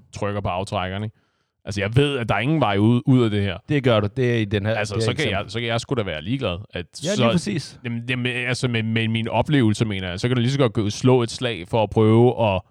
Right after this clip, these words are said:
Speaker 1: gøre noget, der rent faktisk kunne potentielt have noget betydning.
Speaker 2: Men den Mads i det ene dag, har det jo sjovt.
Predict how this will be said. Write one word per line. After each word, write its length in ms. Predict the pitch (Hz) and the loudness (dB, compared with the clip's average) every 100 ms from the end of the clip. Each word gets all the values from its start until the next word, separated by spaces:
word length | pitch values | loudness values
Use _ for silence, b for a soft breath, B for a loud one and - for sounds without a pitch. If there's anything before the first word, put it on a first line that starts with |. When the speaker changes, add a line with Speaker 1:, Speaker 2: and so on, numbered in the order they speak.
| _ _ _ _ | _ _ _ _
Speaker 1:
gøre 280 | 113 107 117 | 2 4 4
noget, 280 | 110 104 113 | 4 2 2
der 120 | 98 | -2
rent 180 | 101 107 | -6 -6
faktisk 420 | 104 95 107 104 _ _ - - | -4 -4 -4 -8 _ _ -20 -2
kunne 260 | 113 104 - | 2 2 2
potentielt 440 | 110 95 107 110 | -4 -4 -6 -6
have 100 | 104 | -4
noget 200 | 107 110 | -4 -4
betydning. 560 | 101 - 185 196 131 90 _ _ _ - | -4 -2 -2 -2 -6 -10 _ _ _ -8
Speaker 2:
Men 140 | 139 | -4
den 280 | 135 220 180 | 0 0 0
Mads 400 | 139 139 156 - - | -2 0 0 -2 -8
i 80 | 139 | -6
det 180 | 131 156 - | -2 -2 -4
ene 320 | 131 143 165 139 | -4 -4 -4 -4
dag, 340 | 117 117 101 _ _ _ _ _ _ - | -6 -6 -12 _ _ _ _ _ _ -8
har 160 | 120 | -6
det 80 | 127 | -4
jo 60 | 123 | -6
sjovt. 340 | - - - | -6 -10 -12